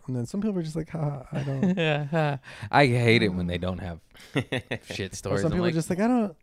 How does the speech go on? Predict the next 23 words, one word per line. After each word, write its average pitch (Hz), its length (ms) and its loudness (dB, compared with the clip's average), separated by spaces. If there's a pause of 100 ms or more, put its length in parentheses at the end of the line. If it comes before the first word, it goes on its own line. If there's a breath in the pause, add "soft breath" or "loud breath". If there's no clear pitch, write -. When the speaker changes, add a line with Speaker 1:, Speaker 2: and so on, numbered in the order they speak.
Speaker 1:
Yeah, 165 160 -2
I'm 156 140 -2
sorry, 151 280 -6
I 139 40 -4
don't 143 140 -6
really 139 180 -8
have 131 140 -8
it." 127 420 -12
Speaker 2:
Back 127 220 6
to 143 100 0
Nick 127 240 2
Swardson, 117 480 2
but 82 140 -6
who 131 180 6
farted? 120 460 6
I 117 40 4
mean, 110 140 0
come 135 240 0
on, 85 180 2
dude. 92 200 0
Like, 101 200 0
that 135 200 4
shit. 139 420 0